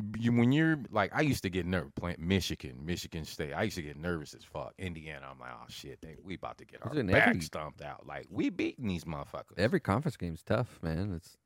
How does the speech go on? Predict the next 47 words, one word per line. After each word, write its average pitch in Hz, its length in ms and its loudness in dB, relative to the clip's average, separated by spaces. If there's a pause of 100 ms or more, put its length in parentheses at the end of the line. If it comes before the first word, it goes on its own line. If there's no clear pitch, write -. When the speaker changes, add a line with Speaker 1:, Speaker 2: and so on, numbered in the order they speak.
Speaker 1:
Big 139 180 4
Ten. 165 360 2 (120)
Speaker 2:
all, 117 120 2 (120)
I 98 60 8
mean, 104 140 8
going 104 240 10
to 113 80 8
Northwestern 107 520 6
and 85 120 6
winning, 90 160 4
that's 90 160 -2
hard, 92 240 2
too. 117 240 -6 (120)
Like 139 220 6 (120)
Speaker 1:
Big 98 120 -6
Northwestern. 117 640 4
Big 147 220 4
Ten 180 240 4
football, 160 500 6
Big 131 220 4
Ten 127 200 0
basketball, 113 600 2
because 123 320 6
the 117 100 -8
Big 113 200 2
Ten 110 240 0
is 98 120 0
the 87 140 -4
granddaddy 85 760 -2
of 80 120 -2
'em 73 160 -8
all. 78 200 0
Speaker 2:
Every 85 100 -8
team's 120 360 -12
tough, 110 260 -14
Speaker 1:
Like, 73 240 -4
Speaker 2:
man. 76 100 -6
Speaker 1:
ev-, 85 160 -2
every 92 280 -2
team 98 380 -2
is 80 140 -6
tough, - 320 -6
Speaker 2:
Ain't 92 80 -8
Speaker 1:
bro. 78 100 -2
Speaker 2:
no 101 100 -4
easy 95 220 -8
teams. 95 400 -10